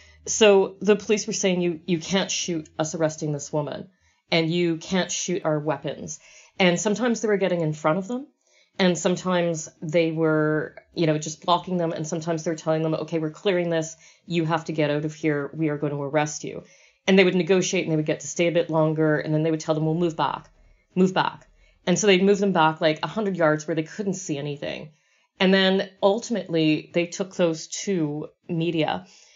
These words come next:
told them they weren't under arrest, but they put them in the back of a police car anyway, and they told them, "Well, we're taking you back to town,"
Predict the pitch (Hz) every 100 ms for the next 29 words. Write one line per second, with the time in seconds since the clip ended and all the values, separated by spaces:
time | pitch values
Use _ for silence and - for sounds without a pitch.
0 | _ - 226 226 233 202 202 247 247 202
1 | 180 160 156 123 78 - - - _ -
2 | _ _ 196 160 175 170 165 175 165 165
3 | 160 160 _ _ _ - 247 233 208 190
4 | 180 185 165 - 185 185 - 170 196 170
5 | 147 139 156 - - - 185 180 202 190
6 | 190 175 175 175 160 180 170 160 156 -
7 | - 190 - -